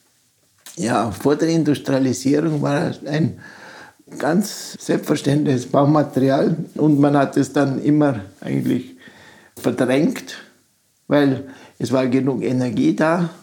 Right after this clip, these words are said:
und so weiter. Und dann ist es auch, das System hat sich geändert, also die Arbeitszeit wird immer teurer, also die Arbeitszeit wird immer auch kürzer, dadurch teurer.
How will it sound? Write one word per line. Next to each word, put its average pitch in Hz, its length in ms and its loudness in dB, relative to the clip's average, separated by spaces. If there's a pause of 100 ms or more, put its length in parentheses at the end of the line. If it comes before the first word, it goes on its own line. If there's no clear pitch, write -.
und 131 180 -4
so 135 140 -2
weiter. 143 440 0 (760)
Und 147 260 0
dann 147 280 4
ist 123 420 -4
es 127 220 -2
auch, 123 240 0 (120)
das - 200 -6
System 143 500 2
hat 151 160 0
sich - 160 -8
geändert, 143 600 0
also 117 220 -6
die - 140 -4
Arbeitszeit 147 920 -2 (140)
wird 127 240 -2
immer 135 300 0
teurer, 143 560 0 (420)
also 120 180 -4
die 120 160 -2
Arbeitszeit 131 640 -2
wird 127 180 -2
immer 123 260 0
auch 120 140 -4
kürzer, 151 720 -2
dadurch 123 380 -2
teurer. 139 480 0